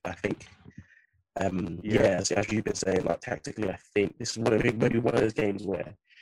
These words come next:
Speaker 1: every other game this, this tournament, South, Southgate has made a decision that's been like, "Okay, it wasn't really what I would do, but it worked out, and therefore he looks like a tactical genius." But in this particular
Speaker 2: Yeah.
Speaker 1: game, a couple of his moves didn't really,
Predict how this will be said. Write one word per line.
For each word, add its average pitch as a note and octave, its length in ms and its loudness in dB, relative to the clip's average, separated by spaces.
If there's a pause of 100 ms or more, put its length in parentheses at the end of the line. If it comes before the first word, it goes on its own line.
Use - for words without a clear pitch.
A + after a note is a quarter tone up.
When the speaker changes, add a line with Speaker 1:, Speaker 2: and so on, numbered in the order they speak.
(240)
Speaker 1:
every - 160 4
other - 120 0
game A#2+ 160 2
this, - 160 -2
this - 180 -8
tournament, F2+ 380 -2
South, - 280 -4
Southgate - 340 -2
has F#2+ 120 -10
made G2+ 160 -2
a F#2+ 60 -10
decision G#2 300 -2
that's - 120 -2
been F#2+ 160 0
like, - 120 -4
"Okay, - 160 -2
it E2+ 120 -2
wasn't G#2 240 2
really G#2 160 2
what F#2 180 -4
I G#2 100 2
would G#2+ 120 -2
do, - 180 -2
but - 240 -4
it - 140 -4
worked - 280 -2
out, - 160 -6
and F#2 80 -2
therefore F2+ 200 -4
he G2 80 -4
looks - 100 -6
like - 80 -6
a - 40 -16
tactical - 260 -14
genius." G2+ 340 -4 (380)
But G2+ 80 6
in G2+ 60 4
this F#2 100 4
particular G#2+ 320 2
Speaker 2:
Yeah. - 80 2
Speaker 1:
game, E2 120 0
a - 40 -6
couple - 200 0
of F2 60 2
his F#2 120 0
moves F2+ 200 0
didn't F#2 160 -2
really, - 340 -2